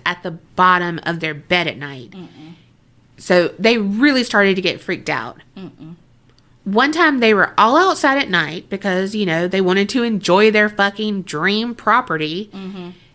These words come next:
Speaker 1: It was beautiful, serene, should have been peaceful, but they would occasionally hear voices, and it seemed to be coming from above their heads,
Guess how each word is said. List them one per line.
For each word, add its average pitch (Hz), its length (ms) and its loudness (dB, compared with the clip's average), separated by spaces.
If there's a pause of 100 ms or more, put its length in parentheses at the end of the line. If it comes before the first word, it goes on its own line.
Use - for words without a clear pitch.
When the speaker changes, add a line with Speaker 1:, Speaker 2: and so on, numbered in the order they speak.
Speaker 1:
It 208 60 -6
was 180 180 -6
beautiful, 311 560 2
serene, 294 880 -4 (420)
should 294 180 2
have 302 60 4
been 320 160 4
peaceful, 254 720 -4 (420)
but 214 140 2
they 254 140 4
would 247 120 4
occasionally 339 720 0
hear 233 340 0
voices, 196 920 0
and 202 160 2
it - 120 -2
seemed 320 260 2
to 359 60 4
be 339 120 4
coming 240 440 -4
from 190 520 -2
above 196 560 0
their 170 180 -4
heads, - 680 -10